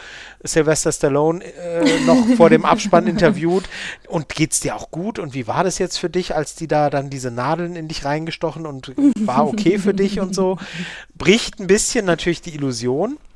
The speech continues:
Speaker 1: ist aber im Kontext Porno vielleicht ganz gut,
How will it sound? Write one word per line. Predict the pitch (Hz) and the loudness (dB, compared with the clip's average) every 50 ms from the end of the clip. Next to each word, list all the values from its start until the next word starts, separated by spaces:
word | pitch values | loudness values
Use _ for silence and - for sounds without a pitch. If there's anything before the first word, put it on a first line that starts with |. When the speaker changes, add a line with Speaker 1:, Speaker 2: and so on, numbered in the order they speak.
| - - _ _ _ _ _ _ _ _ _ _ - - _ _ - | -20 -20 _ _ _ _ _ _ _ _ _ _ -20 -20 _ _ -4
Speaker 1:
ist | 208 202 - - | -2 -2 -2 -2
aber | - 180 175 165 170 175 | -2 -2 0 2 0 0
im | 156 151 151 | -2 -4 -6
Kontext | - - 156 165 160 - 165 - - - - | -4 -4 -4 -4 -4 -4 -6 -6 -8 -12 -10
Porno | - - 123 135 165 190 202 | -6 -6 -4 -4 -4 -6 -8
vielleicht | - - 185 165 160 156 - - | -8 -6 -2 -2 -2 -2 -4 -8
ganz | - 139 131 131 - - | -8 -8 -8 -8 -12 -14
gut, | - 131 131 170 262 - | -14 -12 -12 -12 -14 -16